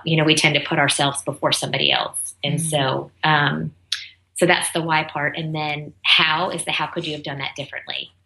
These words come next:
Speaker 2: Mm.
Speaker 1: If we're gonna treat each other how we wanna be treated, then how could you have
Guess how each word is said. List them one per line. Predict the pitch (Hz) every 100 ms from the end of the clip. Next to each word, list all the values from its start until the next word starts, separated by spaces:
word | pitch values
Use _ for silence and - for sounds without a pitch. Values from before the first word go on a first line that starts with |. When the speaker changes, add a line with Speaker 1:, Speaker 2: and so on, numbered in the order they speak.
| _ _ -
Speaker 2:
Mm. | 170 165 156 147
Speaker 1:
If | 180
we're | 180
gonna | 175 170
treat | - 196
each | 180 170
other | 165
how | 156 165
we | 156
wanna | 151 147
be | 147
treated, | 147 175 165 151 -
then | 151 -
how | - 180 185
could | 190 196 165
you | 165 156
have | 151 147